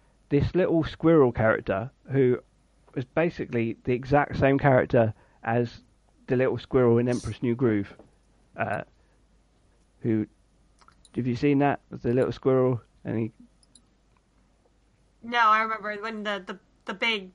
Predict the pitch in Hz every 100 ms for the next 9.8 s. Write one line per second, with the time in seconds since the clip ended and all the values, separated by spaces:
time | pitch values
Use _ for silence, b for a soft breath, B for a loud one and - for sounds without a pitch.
0 | - 208 220 208 214 147 220 208 185 185
1 | - 196 - 190 180 202 196 196 180 185
2 | 175 202 160 175 - 151 143 156 135 131
3 | 127 _ - 131 120 127 113 113 117 113
4 | 110 110 120 90 113 107 104 104 107 104
5 | - 113 120 113 117 117 113 104 113 113
6 | 104 101 - b b b b 117 127 135
7 | 147 170 175 - 165 - _ - 147 190
8 | 180 165 151 143 135 127 143 160 165 -
9 | 135 120 - 120 113 - 101 101